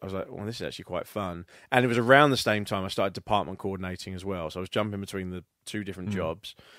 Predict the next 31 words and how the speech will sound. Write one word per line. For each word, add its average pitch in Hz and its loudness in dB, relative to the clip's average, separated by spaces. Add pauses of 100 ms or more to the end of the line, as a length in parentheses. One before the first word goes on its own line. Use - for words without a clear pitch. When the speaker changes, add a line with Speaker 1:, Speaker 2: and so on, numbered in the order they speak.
(260)
Speaker 1:
um, 95 -2
depending 92 -2
on 90 -4
who 95 -2
called 98 0
me 98 -6
first, 90 -6
whether 92 -6
you 92 -4
had 87 -6
something 92 -8
for 95 -14
me 95 -6
to 95 -6
do 95 -4
or, 92 -6 (440)
um, 98 -2 (500)
Speaker 2:
Well, 131 2
also, 147 6
Speaker 1:
or 123 10
Speaker 2:
when 127 8
Speaker 1:
on 127 8
stunt 120 10
Speaker 2:
you're, 117 6
when 117 8
Speaker 1:
jobs. 120 4
Speaker 2:
you're 120 6
on 117 2
the 113 2
film 120 4
sets - -2